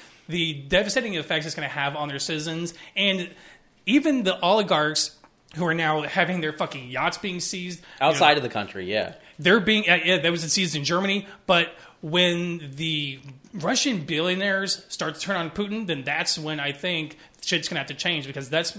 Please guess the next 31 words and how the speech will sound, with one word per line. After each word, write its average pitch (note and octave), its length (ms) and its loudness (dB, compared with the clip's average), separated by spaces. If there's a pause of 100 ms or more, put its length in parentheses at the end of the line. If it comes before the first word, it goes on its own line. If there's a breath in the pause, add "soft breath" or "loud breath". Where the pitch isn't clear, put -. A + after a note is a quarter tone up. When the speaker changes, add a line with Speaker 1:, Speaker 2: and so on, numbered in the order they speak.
Speaker 1:
you G#3+ 100 -4
know, G#3+ 160 -2
it A3 80 0
always G#3+ 160 0
comes G#3 180 -4
from G#3+ 100 -8
the F#3+ 60 -8
top. G3+ 360 -2 (260 soft breath)
It's E3+ 160 -2
not A#3 140 2
gonna A3+ 140 -4
be F#3 280 -2
the, D3 480 -4
the C#3+ 80 -10
people D#3 500 -6 (200 soft breath)
who D#3 440 0 (800 loud breath)
have F3 280 4
to F#3+ 80 -2
spend E3+ 280 0
a D3+ 40 0
lot D#3+ 260 2
more D#3 160 -2
for D3+ 160 -8
food, D#3 420 -4
and D3+ 600 -8
which D#3+ 180 -6
will E3 80 -4
be D3+ 160 0
even D3 180 -4
more C#3+ 180 -4
scarce D3+ 540 -4